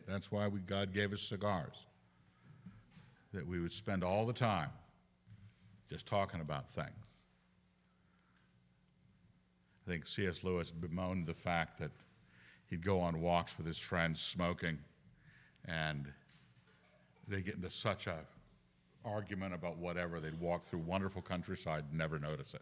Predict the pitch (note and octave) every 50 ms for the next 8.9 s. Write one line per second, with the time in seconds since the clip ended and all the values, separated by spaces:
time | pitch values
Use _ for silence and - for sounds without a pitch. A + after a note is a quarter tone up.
0 | - - - E2 D2+ C#2+ B1 A1+ C#2+ D2 - - - - - - - - - -
1 | - - - - - - - - - - - - - - - - _ - - G#2+
2 | A2+ A#2+ G#2+ G2 A#2 A#2 A2+ A2+ A#2 A#2 G2+ - - - F#2+ D#2+ D2 - - -
3 | - - - - - - - - - - - _ _ _ _ - _ _ _ -
4 | F2 F#2 G#2 G2 D#2 D#2+ A2+ A2 A2 G#2 G2+ G2 F2+ E2 - - - - B2 A#2+
5 | B2 A#2+ A#2 A#2 A2+ G#2+ - B2+ B2+ A#2 B2 A#2+ - - A#2 A2 A2 G#2+ F#2+ G#2+
6 | G#2 G2+ F#2+ - - - G#2 G2+ - - - - - - - _ - _ - -
7 | - - - - _ - - - _ _ - - - - - - - - G#2+ A2+
8 | A#2+ B2+ B2 - - - C3 B2 A#2+ B2 A#2+ A#2+ A#2 A#2 A2+ A2 A2 G#2